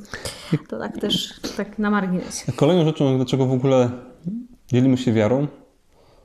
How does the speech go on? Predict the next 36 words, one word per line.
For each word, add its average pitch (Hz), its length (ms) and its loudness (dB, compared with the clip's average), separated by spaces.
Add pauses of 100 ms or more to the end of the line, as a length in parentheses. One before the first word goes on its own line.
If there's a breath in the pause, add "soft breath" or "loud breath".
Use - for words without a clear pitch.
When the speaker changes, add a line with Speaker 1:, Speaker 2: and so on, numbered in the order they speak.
(380 soft breath)
Speaker 2:
to 120 80 2
jest - 220 -4
to, 131 300 2 (460)
jeśli 123 240 2
dzielimy 127 220 2
się 127 80 -4
wiarą 123 140 0
Jezusa, 123 200 -2
że 120 100 -2
ta 120 100 -2
wiara 123 180 0
w 120 40 -2
nas 117 140 0
wzrasta. 117 420 -2
My 104 80 0
w 113 100 0
ogóle 120 180 0
utrzymujemy 117 580 0 (1400 loud breath)
wzrost 156 380 4
wiary. 107 380 2 (500 loud breath)
Ja 123 60 2
widzę 156 180 2
po 139 80 -2
samym 139 240 0
sobie, 127 220 -2
jak 123 140 -2
pierwszy 143 260 0
raz 127 120 2
dawałem 123 640 0 (120)
świadectwo 123 420 0
wiary 120 280 2
takiej 117 260 -2
publicznej, 120 540 0
na 113 60 2
jakiejś 113 260 -6
ewangelizacji, 110 760 0